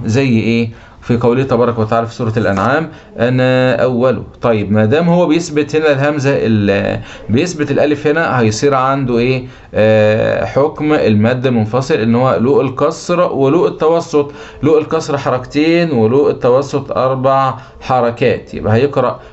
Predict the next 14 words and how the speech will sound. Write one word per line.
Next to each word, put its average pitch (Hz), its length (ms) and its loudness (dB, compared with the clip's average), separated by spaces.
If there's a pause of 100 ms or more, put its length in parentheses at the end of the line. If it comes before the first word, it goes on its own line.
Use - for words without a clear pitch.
(140)
"أنا 135 600 0
أول" 104 320 0 (240)
أو 160 260 0 (320)
"أنا 131 1300 2
أول" 120 300 2
بالمد 107 460 0 (200)
أربع 110 640 0
حركات. 90 800 -2 (340)
كذلك 120 360 0
في 120 120 -4
قوله 117 260 2
تعالى: 127 680 -2 (160)
"وأنا 127 1700 0
أحيي"، 87 400 -8